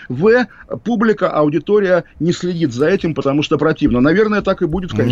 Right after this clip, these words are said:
Speaker 1: конечном итоге.
Speaker 2: я, а я, у меня прямо противоположное мнение. Ефремова
Speaker 1: А я думаю, мы
Speaker 2: посадят.
Speaker 1: об этом
Speaker 2: Ефремова
Speaker 1: продолжим
Speaker 2: посадят.
Speaker 1: тогда после, после,
Speaker 2: Да,
Speaker 1: э,
Speaker 2: давайте,
Speaker 1: рекламы.
Speaker 2: конечно, поговорим
Speaker 1: Интересный,
Speaker 2: обязательно.
Speaker 1: интересный момент, да, потому что, ну, в самом деле, я тоже не, не, не готов
Speaker 2: Если не
Speaker 1: настаивать
Speaker 2: посадят,
Speaker 1: на своих
Speaker 2: народ возмутится очень сильно, Олег.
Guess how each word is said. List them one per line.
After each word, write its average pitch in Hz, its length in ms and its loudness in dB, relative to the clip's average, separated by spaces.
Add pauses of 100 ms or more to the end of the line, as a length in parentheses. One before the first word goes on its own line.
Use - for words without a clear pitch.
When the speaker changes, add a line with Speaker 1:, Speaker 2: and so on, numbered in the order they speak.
(160)
Speaker 1:
конечном 131 160 0
итоге. 123 100 -2
Speaker 2:
я, 139 260 2
а 135 60 2
я, 143 380 0 (200)
у 113 40 -6 (100)
меня 131 140 2
прямо 139 340 0
противоположное 110 800 0
мнение. 78 520 -2
Ефремова 117 500 0
Speaker 1:
А - 20 2
я 196 80 0
думаю, 214 160 0
мы 214 60 0
Speaker 2:
посадят. 220 220 0
Speaker 1:
об 202 80 -2
этом 196 260 -4 (360)
Speaker 2:
Ефремова 117 340 -4 (100)
Speaker 1:
продолжим 185 420 2
Speaker 2:
посадят. - 40 -14
Speaker 1:
тогда 175 280 0
после, 175 420 -2
после, 165 760 0
Speaker 2:
Да, - 80 2
Speaker 1:
э, - 40 2
Speaker 2:
давайте, - 280 2
Speaker 1:
рекламы. 240 240 0
Speaker 2:
конечно, - 260 -6
поговорим 110 260 -2
Speaker 1:
Интересный, 104 320 0
Speaker 2:
обязательно. - 140 -4 (120)
Speaker 1:
интересный 196 300 -2
момент, 226 380 0 (200)
да, 165 180 0
потому 170 300 -2
что, 170 160 -4
ну, 175 100 -2
в - 40 -8
самом 185 180 -2
деле, 156 140 2
я 170 80 2
тоже 156 240 0
не, 151 120 2
не, 160 180 2
не 165 100 2
готов 165 120 4
Speaker 2:
Если 196 240 2
не 226 60 0
Speaker 1:
настаивать 233 80 0
Speaker 2:
посадят, 208 500 0
Speaker 1:
на - 20 -14
своих 143 220 -8
Speaker 2:
народ 165 280 0
возмутится 147 540 -4
очень 90 240 -6
сильно, 85 320 -6
Олег. 85 280 -8